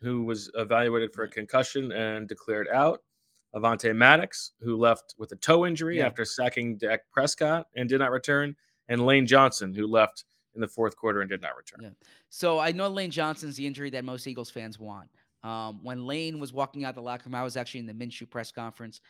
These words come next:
Speaker 2: Other reporters who, who were not at the Minshew press conference that were in there had, had noted that, um, I believe it was Minshew, maybe it was the Sirianni press conference, but for, uh, one of them, that he, he walked on his own power. He, he had his,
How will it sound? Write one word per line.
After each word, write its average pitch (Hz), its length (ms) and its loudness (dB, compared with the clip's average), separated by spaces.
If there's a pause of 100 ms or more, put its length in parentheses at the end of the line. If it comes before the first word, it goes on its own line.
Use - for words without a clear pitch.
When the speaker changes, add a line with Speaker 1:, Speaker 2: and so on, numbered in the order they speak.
(260)
Speaker 2:
Other 127 160 -6
reporters 120 500 -10
who, 120 340 -12
who 123 140 -12
were 117 80 -10
not 120 160 -10
at 117 100 -12
the - 60 -20
Minshew 113 300 -16
press 120 180 -10
conference 117 440 -12
that 113 60 -14
were 107 160 -14
in 127 160 -10
there 123 300 -8 (300)
had, 120 260 -8 (160)
had 120 300 -8
noted 127 420 -4
that, 120 380 -6
um, 110 540 -10 (1040)
I 139 120 -2
believe 151 300 -2
it - 20 -4
was 131 140 -6
Minshew, 117 200 -12
maybe 127 200 -12
it - 20 -10
was 120 100 -12
the - 200 -14
Sirianni 113 320 -10
press 107 180 -16
conference, 104 400 -18
but 123 320 -8
for, 120 360 -8
uh, 113 120 -10
one 127 200 -8
of 117 100 -10
them, 113 200 -12 (480)
that 127 460 0 (320)
he, 131 420 -8
he 127 240 -8
walked 127 400 -2
on 123 80 -6
his 120 140 -10
own 120 160 -8
power. 123 300 -2
He, 120 140 -10 (140)
he 120 120 -10
had 113 180 -6
his, 110 280 -14